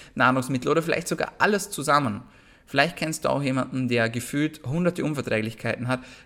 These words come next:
Keiner weiß warum. In diesem Falle macht es auf jeden Fall Sinn, einen Blick auf die Mitochondrien zu werfen. Auch Darmprobleme wie Reizdarmsyndrom oder ständiges Geblähtsein, Sodbrennen, alle diese Dinge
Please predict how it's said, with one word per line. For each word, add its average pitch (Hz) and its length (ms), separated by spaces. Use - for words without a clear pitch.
Keiner 139 320
weiß 127 240
warum. 160 440
In 113 120
diesem 131 240
Falle 113 260
macht 107 240
es 110 100
auf 107 140
jeden 110 220
Fall 104 120
Sinn, 110 260
einen 110 220
Blick 107 320
auf 113 100
die - 100
Mitochondrien 98 680
zu - 160
werfen. - 360
Auch - 160
Darmprobleme 123 840
wie 107 80
Reizdarmsyndrom 117 960
oder 101 320
ständiges 117 520
Geblähtsein, 110 640
Sodbrennen, 113 840
alle 135 200
diese 147 240
Dinge 131 260